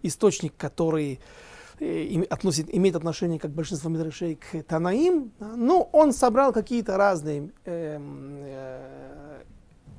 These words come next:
отрывки из разных наших источников и собрал в, в, в это всё в одной книге. Так вот, там ра-, при-, ра-, рассказывается история о-, приводится мидраш из мид-, э,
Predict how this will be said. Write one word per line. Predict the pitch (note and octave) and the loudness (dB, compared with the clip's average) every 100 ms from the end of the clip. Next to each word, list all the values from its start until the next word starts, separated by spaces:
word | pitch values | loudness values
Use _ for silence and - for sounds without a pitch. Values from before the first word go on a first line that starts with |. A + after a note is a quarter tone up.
| - - - _ - | -20 -20 -20 _ -4
отрывки | G3 B3 D4+ A3+ - | 2 6 6 6 -2
из | F3+ E3+ D#3+ | -4 -4 0
разных | A3+ A3 D#3 D#3+ | 6 6 4 -2
наших | G#3 F#3 A#3+ | -4 -2 -2
источников | D#4 C#4+ F#4 C#4+ C4 D4 B3 | 0 4 2 2 -2 -2 -2
и | C4+ C#4+ | -2 -2
собрал | - B3+ F#3+ G#3 G3+ E3+ | -2 -2 4 4 6 2
в, | D#3 D#3+ D3 | -2 -2 -2
в, | - - | -4 -6
в | |
это | E3+ D3+ | -6 -8
всё | - D3+ | -8 -8
в | |
одной | C#3+ C#3+ | -6 -6
книге. | - E3 B2+ - - _ - - - - _ _ _ _ _ _ _ _ _ _ _ - | -6 -8 -8 -14 -20 _ -20 -20 -20 -20 _ _ _ _ _ _ _ _ _ _ _ -6
Так | E3+ | 0
вот, | G3 D3 - A3 | 0 0 -4 -4
там | - G#3+ G3 F#3+ | 4 4 4 0
ра-, | F#3 - | 0 2
при-, | - G#4 | 2 2
ра-, | E3 F3 E3 | 4 6 6
рассказывается | E3 - A3 G3+ F3 E3+ | 6 8 8 8 4 0
история | - B3+ A#3 F3+ F#3 F#3+ A4 | 0 2 4 4 2 0 0
о-, | G3+ F3+ F3 F3 E3+ | 2 4 6 4 2
приводится | G3 F3+ A3 F#3+ - F3 | 2 0 0 -2 0 2
мидраш | D#3+ D#3+ G#3 G3 - | 2 0 2 2 0
из | D#3+ C#3 D3 | -2 -2 -2
мид-, | C#3 D#3 | -2 -2
э, | D#3 C3+ | -2 -4